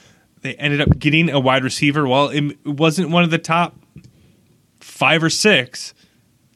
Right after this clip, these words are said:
I think it was a guy that the Packers targeted and liked, and getting two wide receivers in this draft to add to the depth. Look, they're not gonna be Davante Adams. They're not gonna have that skill,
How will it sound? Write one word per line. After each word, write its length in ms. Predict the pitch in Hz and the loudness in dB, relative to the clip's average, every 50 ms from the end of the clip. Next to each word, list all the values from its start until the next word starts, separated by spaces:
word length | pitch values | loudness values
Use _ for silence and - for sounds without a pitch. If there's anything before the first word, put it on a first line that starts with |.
| _ _ _ - - - | _ _ _ -20 -12 -8
I 80 | - 131 | -8 -4
think 200 | - 170 160 151 | 0 0 0 0
it 60 | 160 | 0
was 140 | 156 147 135 | 0 -2 -2
a 40 | 135 | 0
guy 180 | 143 139 135 | 0 0 0
that 80 | 135 131 | 0 -2
the 80 | 131 123 | -6 -8
Packers 380 | - 135 131 127 - 123 - - | -4 -2 -2 -2 -2 -4 -6 -6
targeted 560 | - - 160 160 160 165 165 165 165 165 190 - | -4 0 0 2 2 2 2 0 0 -2 -4 -8
and 180 | - 123 117 117 | -8 -8 -6 -4
liked, 440 | 117 120 127 139 147 147 - - - - - - - _ _ - - _ _ _ _ - - - | 0 2 2 2 0 -2 -8 -10 -10 -10 -10 -12 -20 _ _ -20 -20 _ _ _ _ -12 -8 -4
and 400 | 127 127 123 123 120 120 117 117 - _ - - 143 | -2 -2 0 0 -2 -2 -4 -8 -14 _ -18 -16 -10
getting 340 | 127 131 151 170 180 185 175 | -2 0 2 4 4 4 4
two 180 | 170 - 175 165 | 4 2 2 2
wide 140 | 156 147 139 | 2 2 0
receivers 420 | 139 - - 147 135 131 123 120 | 0 -2 -2 -2 -2 -4 -4 -6
in 60 | 123 123 | -8 -8
this 100 | 117 - | -10 -8
draft 340 | - 135 127 123 - - | -6 -6 -6 -6 -6 -8
to 80 | 127 117 | -8 -6
add 160 | 127 127 120 | -6 -6 -6
to 80 | - 123 | -6 -8
the 100 | 117 120 | -8 -6
depth. 340 | 117 123 113 110 - - - _ - _ _ _ _ - | -4 -4 -4 -4 -6 -12 -20 _ -20 _ _ _ _ -2
Look, 200 | - 170 - - _ _ 131 | 0 0 0 -2 _ _ -2
they're 100 | 135 151 | 2 2
not 180 | 165 170 175 | 2 2 2
gonna 140 | - 175 160 | 0 0 2
be 80 | 151 135 | 2 2
Davante 380 | 143 135 127 127 - 127 113 | 2 2 2 2 0 -2 -4
Adams. 300 | 110 107 104 104 131 - | -4 -6 -8 -12 -10 -4
They're 100 | - 147 | -2 0
not 200 | 151 151 151 151 | 2 2 0 -2
gonna 140 | - 151 139 | -2 -2 -2
have 180 | 139 135 127 123 | -2 -2 0 0
that 140 | 117 117 | -2 -2
skill, 440 | 80 - - - 131 117 104 107 107 | -2 -4 -2 0 0 0 0 -2 -6